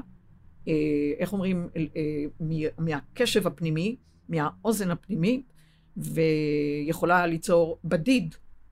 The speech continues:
אה, לא בודד, במה שאנחנו אומרים, אה, שבלול, ואת, את קובעת מה מהדהד באור התוף שלך, מה מצלצל שמה, מה מרעיד, אה, לכאן,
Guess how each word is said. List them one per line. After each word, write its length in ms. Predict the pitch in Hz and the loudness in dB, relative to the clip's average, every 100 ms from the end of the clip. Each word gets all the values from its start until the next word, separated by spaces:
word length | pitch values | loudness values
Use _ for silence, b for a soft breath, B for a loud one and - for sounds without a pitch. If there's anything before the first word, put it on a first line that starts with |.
| - 151 | -12 -4
אה, 100 | 160 | 2
לא 120 | 170 | 2
בודד, 380 | 196 190 202 214 202 - _ _ _ | 2 2 2 2 0 -12 _ _ _
במה 360 | - 147 143 165 | -2 0 2 0
שאנחנו 280 | 165 160 147 | 0 -2 -2
אומרים, 280 | 156 165 156 | -2 0 0
אה, 140 | 139 | -2
שבלול, 500 | 135 147 156 220 160 | -4 -4 0 2 2
ואת, 220 | 143 131 - - | 0 -4 0 4
את 120 | 220 | 4
קובעת 480 | - 185 185 185 - _ _ _ 170 | 2 2 6 6 4 _ _ _ 2
מה 340 | 196 202 202 | 6 6 6
מהדהד 460 | 190 214 196 196 180 | 6 4 4 2 4
באור 180 | 185 185 | 4 4
התוף 260 | 180 190 | 2 -2
שלך, 420 | - 190 175 175 - | 2 4 4 4 2
מה 100 | 190 | 2
מצלצל 520 | 196 175 165 214 196 | 4 2 2 0 0
שמה, 460 | 190 175 175 165 170 190 B B - | 0 0 0 -2 -4 -10 B B 2
מה 380 | 196 202 190 185 | 6 6 6 6
מרעיד, 560 | 190 196 226 196 160 | 4 4 2 2 4
אה, 240 | 196 180 170 | 4 4 2
לכאן, 400 | 170 - 214 | 0 4 6